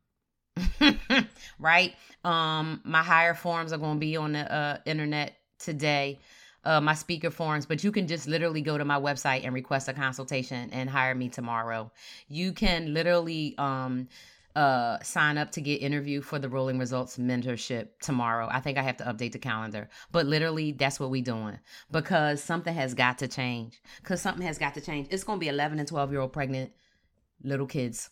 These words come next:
It's gonna be white little pregnant kids. I mean, it's gonna be some Black ones, but it's gonna be white ones, because they're trying to increase the labor force and, and make more poor white people. And, and, and they've been doing it for years,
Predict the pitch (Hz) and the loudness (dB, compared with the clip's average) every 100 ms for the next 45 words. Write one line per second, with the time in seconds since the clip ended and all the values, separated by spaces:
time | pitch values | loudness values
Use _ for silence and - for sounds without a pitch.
0 | _ _ _ _ _ _ _ - 165 185 | _ _ _ _ _ _ _ -4 -2 0
1 | 170 160 - - - 151 160 170 170 165 | 0 -2 -4 -16 -6 4 4 4 0 0
2 | 160 - - 156 160 - 143 113 - - | -2 -4 -2 0 -2 -2 -2 -4 -8 -20
3 | _ _ _ _ _ _ _ _ _ _ | _ _ _ _ _ _ _ _ _ _
4 | _ _ _ _ _ - 220 226 208 185 | _ _ _ _ _ 2 2 4 2 0
5 | 180 135 147 160 139 135 - _ _ _ | 0 0 2 2 0 -6 -8 _ _ _
6 | _ _ _ - 151 160 175 190 175 180 | _ _ _ -4 4 4 4 0 0 0
7 | 170 151 127 139 - 117 117 - _ _ | 0 0 4 4 2 -6 -10 -16 _ _
8 | _ _ _ _ - - 202 170 170 196 | _ _ _ _ -6 0 2 6 4 6
9 | 175 170 156 160 180 160 156 143 147 151 | 2 2 -2 -4 -2 -4 -4 -2 0 0
10 | 139 147 127 127 - 139 139 - 143 139 | -2 -4 -4 -6 -6 -4 -4 -2 0 0
11 | 151 143 147 151 156 - - 156 143 139 | 0 -2 -2 0 -2 -4 -4 -2 0 0
12 | 143 - 151 - - - - - 151 - | 0 -2 -8 -8 -10 -14 -10 -4 -2 0
13 | 160 143 - - - 165 165 160 156 180 | 0 -2 -4 -12 -4 0 0 0 -2 0
14 | 214 185 - 147 156 214 135 - - | 2 0 -2 -4 0 2 0 -4 -14